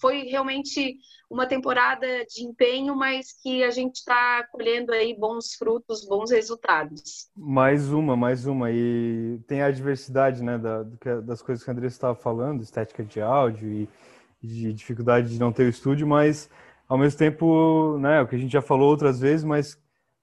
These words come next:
Speaker 2: e também acontece na própria educação, né, Kaki, de a gente, é, poder trazer profissionais de fora com muita facilidade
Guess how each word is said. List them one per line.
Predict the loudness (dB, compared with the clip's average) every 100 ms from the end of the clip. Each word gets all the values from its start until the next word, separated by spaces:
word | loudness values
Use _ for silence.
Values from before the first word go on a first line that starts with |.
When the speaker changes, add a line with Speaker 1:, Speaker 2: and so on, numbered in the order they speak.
| _
Speaker 2:
e | -4 0
também | 4 4
acontece | 2 2 2 2
na | 0
própria | 2 2 4 4 4 6 4 4 2 0
educação, | -2 0 -2 0 -4 -2
né, | -2
Kaki, | 0 0 0 -6
de | -4
a | -4
gente, | -6 -8 -6 -6 -8 _ _ _ 0
é, | 2 2
poder | 0 0 2 0 0
trazer | 0 0 -2
profissionais | -4 -8 -6 -4 -2 0 -2 -4 -10 -18 _
de | -20 -20 _ -18 -16
fora | -8 0 2 4 2 0 -4
com | -6
muita | -4 -4 -4 -4
facilidade | -4 -4 -4 2 4 4 2 0